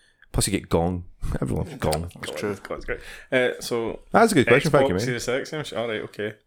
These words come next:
Speaker 1: If she, if she said
Speaker 2: Well,
Speaker 1: retro.
Speaker 2: then, yeah, she just said console. Why
Speaker 3: What,
Speaker 2: would you not
Speaker 3: what,
Speaker 2: go with
Speaker 3: what
Speaker 2: a better
Speaker 3: old
Speaker 2: one?
Speaker 3: console would you?
Speaker 1: Aye, what about, about that?
Speaker 3: What, what,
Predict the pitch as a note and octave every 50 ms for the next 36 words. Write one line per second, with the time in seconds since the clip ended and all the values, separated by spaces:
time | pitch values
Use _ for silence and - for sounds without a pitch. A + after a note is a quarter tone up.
0 | _ _ _ _ _ _ _ _ _ _ _ _ _ _ _ _ _ _ _ _
1 | _ _ _ _ _ _ - - B2 B2+ B2 C#3+ C3+ - - F3 D#3+ D3+ - F3
2 | - - F3+ G3+ F#3+ G#2 G2 G2+ G#2+ A#2+ C3+ - - A2 G#2 A#2 - - A#2+ -
3 | _ _ _ - D#3 - - D3 - - - G3+ - - F#3+ E3 D3 A#2+ - C3+
4 | B2+ C#3+ D#3 - E3 C3 - - A#2+ A2+ A2 A2 D#3 D#3+ D#3 C#3+ E3+ F3 F#3+ -
5 | - C#3+ D#3 D3+ - - C3 C3+ C#3 D3 C#3+ - A2+ A#2+ B2+ B2+ C#3 D3 C#3+ C3
6 | B2+ B2 - C3 B2+ B2 B2 C3 C3+ - - - E3+ D#3+ B2 C3+ D3 C3+ B2 G2
7 | G2 G2+ G2 F#2+ G2+ A#2+ C3 F3+ F3+ - - F#3+ G3+ G#3+ - - -